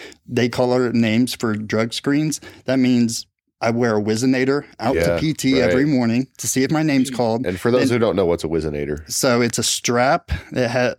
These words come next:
Speaker 1: uh, goes around your waist, has a little compartment where fake urine is stored with a hose that runs down,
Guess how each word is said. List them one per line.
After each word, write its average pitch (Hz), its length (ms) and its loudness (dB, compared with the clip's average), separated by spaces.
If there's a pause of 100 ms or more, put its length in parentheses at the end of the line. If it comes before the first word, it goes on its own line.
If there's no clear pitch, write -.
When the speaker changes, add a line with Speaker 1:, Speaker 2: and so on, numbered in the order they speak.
(100)
Speaker 1:
uh, 120 220 0
goes 117 260 0
around 127 220 2
your 139 80 2
waist, 120 360 0
has 113 240 -4
a 110 200 0
little 117 340 0
compartment 127 640 -2
where 110 340 -2 (160)
fake 127 340 -2
urine 127 320 2
is 107 120 0
stored 113 320 0
with 107 160 -2
a 107 80 -4
hose 135 440 0
that 113 140 -4
runs 113 260 0
down, 117 360 0